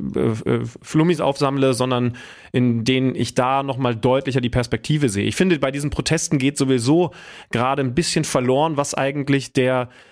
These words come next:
der Grundprotest ist. Also ge-, ist es gegen, ist es gegen den Investor, Investor? Ist es gegen die D F L allgemein, was man immer wieder in Sprechchor hört? Ist es gegen fünfzig plus eins? Denn das ist ja ein, ein,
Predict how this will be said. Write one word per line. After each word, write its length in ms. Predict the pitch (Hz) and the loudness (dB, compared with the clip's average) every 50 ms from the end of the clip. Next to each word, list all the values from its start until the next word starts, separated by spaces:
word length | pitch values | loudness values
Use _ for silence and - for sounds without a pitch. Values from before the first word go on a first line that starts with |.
| - - - | -8 -2 0
der 100 | 127 123 | 0 0
Grundprotest 1400 | 117 113 127 123 151 185 202 214 202 202 - - - _ _ _ - - 139 143 - - 147 135 - - - | 0 0 2 4 4 4 4 2 0 -4 -6 -10 -12 _ _ _ -6 -2 -2 -2 0 0 0 0 -2 -2 -2
ist. 420 | - 190 196 - - - - - - _ _ _ _ | 0 0 0 0 -2 -4 -6 -8 -12 _ _ _ _
Also 560 | - 131 131 123 123 127 123 120 113 - - _ _ _ _ _ - | -4 -4 -2 -2 -2 -2 -2 -2 -2 -6 -10 _ _ _ _ _ -6
ge-, 180 | 127 120 160 175 | -2 0 0 2
ist 140 | - 185 170 | 2 0 2
es 100 | 170 156 | 2 2
gegen, 260 | - 175 160 156 160 156 - - - - - - | 2 2 2 2 2 0 -2 -6 -12 -12 -4 -2
ist 140 | - 160 180 | -2 0 0
es 120 | 165 - | 0 0
gegen 180 | 170 165 170 170 | 0 0 2 2
den 140 | 160 151 | 0 0
Investor, 560 | - - 151 135 139 131 - - - 170 170 170 | 2 0 2 2 2 0 0 0 -2 0 0 0
Investor? 560 | 143 135 131 165 - - 175 175 190 202 - | 2 2 2 2 0 0 0 0 0 0 -2
Ist 160 | - 143 - | -2 0 0
es 200 | 165 156 - - | 0 0 0 0
gegen 280 | - 156 160 156 160 151 | 2 2 2 2 2 2
die 80 | 147 143 | 2 4
D 140 | 143 143 | 4 4
F 80 | 135 123 | 2 2
L 180 | 139 143 139 - | 2 0 0 2
allgemein, 540 | - 135 135 131 131 127 131 143 175 185 | 0 -2 0 0 0 0 2 0 0 0
was 140 | 170 156 - | 0 0 0
man 120 | 156 147 143 | 0 0 0
immer 160 | 143 143 135 | 0 0 0
wieder 140 | 135 135 127 | 2 0 0
in 80 | 120 | 0
Sprechchor 480 | - - 147 147 - - 156 147 143 - - 120 - - - | 0 -2 -2 -2 0 0 0 0 0 -2 -6 -6 -6 -4 0
hört? 300 | 139 143 160 170 170 - - - - - - | 2 2 2 2 0 -2 -8 -18 -18 -6 -2
Ist 140 | - 156 170 | 0 0 0
es 60 | 165 | 2
gegen 160 | - 170 139 | 0 0 2
fünfzig 320 | 117 156 156 156 151 127 | 2 0 0 0 -4 -2
plus 200 | - 143 123 113 | 0 0 0 0
eins? 440 | - 135 135 160 220 233 - - - _ _ - | 0 -2 -2 -4 -4 -6 -8 -8 -10 _ _ 0
Denn 160 | 135 131 123 | 2 2 2
das 140 | 147 - 123 | 2 0 0
ist 120 | - - | 0 2
ja 140 | 165 147 143 | 2 2 2
ein, 260 | 135 135 135 127 - - | 0 -2 -4 -6 -4 -2
ein, 460 | - 127 127 123 123 120 - - - | 0 2 4 4 2 2 0 -2 -8